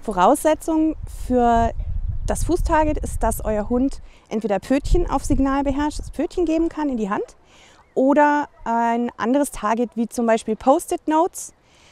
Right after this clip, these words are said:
kleine gelbe Klebezettel, dass er das zuverlässig mit der Pfote berühren kann.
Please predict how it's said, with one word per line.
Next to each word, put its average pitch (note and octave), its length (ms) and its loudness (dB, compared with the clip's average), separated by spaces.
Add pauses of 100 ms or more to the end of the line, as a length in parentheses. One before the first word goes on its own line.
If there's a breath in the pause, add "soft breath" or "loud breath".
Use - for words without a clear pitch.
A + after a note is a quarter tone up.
(260 soft breath)
kleine A#3+ 300 4
gelbe G3+ 240 2
Klebezettel, E4+ 680 2 (1120 soft breath)
dass A#3+ 180 6
er A3+ 120 2
das C4+ 240 2
zuverlässig C4 480 2
mit A#3 120 0
der G#3+ 80 0
Pfote A3+ 260 2
berühren F#3 360 0
kann. F3 260 -14